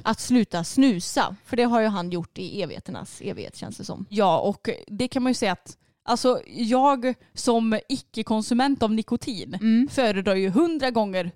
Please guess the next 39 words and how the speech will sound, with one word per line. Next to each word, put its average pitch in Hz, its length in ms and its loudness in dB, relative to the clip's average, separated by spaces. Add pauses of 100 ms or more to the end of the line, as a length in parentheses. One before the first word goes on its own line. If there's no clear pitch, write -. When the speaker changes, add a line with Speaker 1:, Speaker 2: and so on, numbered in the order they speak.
(100)
Speaker 2:
snusare 190 760 0
framför 202 380 -2
rökare, 220 420 0
för 208 120 -2
att 202 100 -2
Speaker 1:
Ja. 208 240 -2 (120)
Speaker 2:
rökning, 240 680 0
det 220 160 2
påverkar 208 480 -2
ju 196 60 2
även 185 180 -4
mig 202 420 -4
Speaker 1:
Mm. 220 260 0 (200)
Speaker 2:
som 214 380 0 (260)
inte 214 340 -2
konsumerar 214 560 2
rök-, 180 320 -4
Speaker 1:
Mm. 214 380 4
Speaker 2:
rökning, 190 440 -4
eh, 196 280 0
cigaretter. 180 400 -4
Speaker 1:
Ja. 208 200 -4 (200)
Speaker 2:
Men 233 200 2
grejen 233 280 2
är 196 60 2
att, - 180 -8 (220)
alltså, 208 260 -2
snus, 220 440 0
det 190 180 -4
förstör 202 300 -2
ju 175 160 0
din 175 380 -6
mun 208 300 2
något 175 160 -8
så - 100 -10 (240)
in 285 280 2
i 180 60 -2
bänken. 170 420 -6
Speaker 1:
Mm. 202 280 2